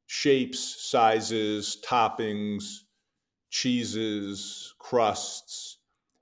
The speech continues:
various ways of preparing pizza, various, uh, access outlets from which you can get pizza, uh, and of course, uh, you know, a wide variety of secret sauces that people are using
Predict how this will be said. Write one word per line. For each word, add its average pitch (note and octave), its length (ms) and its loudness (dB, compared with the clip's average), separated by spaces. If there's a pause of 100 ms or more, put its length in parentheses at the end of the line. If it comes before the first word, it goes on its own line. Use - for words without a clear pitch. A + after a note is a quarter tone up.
(120)
various A2+ 600 0
ways A2 460 2
of G2 300 -4
preparing G#2+ 920 -6 (140)
pizza, F#2 640 -6 (720)
various, G#2+ 760 4
uh, F#2+ 200 2
access A2+ 720 0
outlets G#2 720 -2
from G2+ 320 -8
which G2 340 -8
you G2 300 -6
can F2 320 -10
get A#2 380 0 (460)
pizza, F2+ 520 -6 (380)
uh, F#2+ 200 -6
and G#2 160 -6
of F#2+ 100 -10
course, A2+ 480 2
uh, A#2 40 0
you G2 120 -4
know, G2 120 -2
a F#2+ 40 -2
wide G#2 320 0
variety G2 840 -2
of F2+ 360 -6
secret A2+ 440 -6
sauces G#2 640 -2
that F#2+ 180 -10
people F#2+ 320 -8
are F2+ 80 -6
using F#2+ 540 -6